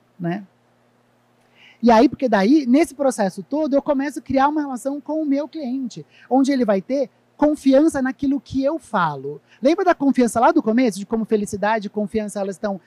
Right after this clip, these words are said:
ligadas ao processo de consumo? Se eu faço uma linha de comunicação com ele desde o começo, em algum momento eu vou, ele vai ser impactado por essa confiança que eu quero oferecer pra ele,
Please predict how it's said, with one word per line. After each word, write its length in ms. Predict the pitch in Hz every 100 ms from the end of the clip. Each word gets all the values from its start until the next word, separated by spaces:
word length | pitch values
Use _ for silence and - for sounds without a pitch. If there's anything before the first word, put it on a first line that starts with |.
| _ -
ligadas 440 | 196 214 202 180
ao 60 | 185
processo 380 | 190 185 180 170
de 80 |
consumo? 580 | - 160 - 247 185 151 - _ _ _ _
Se 140 | - 294
eu 80 |
faço 440 | 285 - 370 370 339
uma 180 | 294 247
linha 600 | 247 285 320 220 170 170
de 100 | 165
comunicação 800 | 196 247 233 226 220 214 214 190
com 220 | 190 208 196
ele 220 | 185 170
desde 320 | 180 277 285
o 60 | 320
começo, 580 | 302 247 185 170 180 - _ _
em 80 | 220
algum 360 | 254 240 247 359
momento 640 | 359 240 233 294 269 175 - _
eu 120 | 233 240
vou, 140 | 254
ele 140 | 254
vai 120 | 247 262
ser 120 | 285
impactado 600 | 277 262 - 254 247 233
por 140 | 240
essa 160 | 220 220
confiança 480 | 214 202 214 202 202
que 80 |
eu 60 | 208
quero 260 | - 185 175
oferecer 400 | 180 170 160 160
pra 180 | 160
ele, 260 | 156 190 254